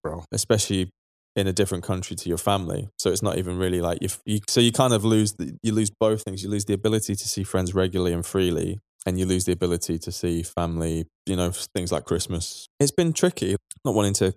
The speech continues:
Speaker 2: make this a little bit of a sub story, because I
Speaker 1: No.
Speaker 2: think that we've been very lucky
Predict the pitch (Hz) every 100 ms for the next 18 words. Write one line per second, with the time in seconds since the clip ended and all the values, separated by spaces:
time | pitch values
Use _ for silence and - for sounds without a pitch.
0 | - 80 95 - 92 85 85 87 - 117
1 | - - 82 90 - 90 123 156 165 92
2 | 87 - 98 95 95 90 90 - - 95
3 | 87 90 95 - 90 85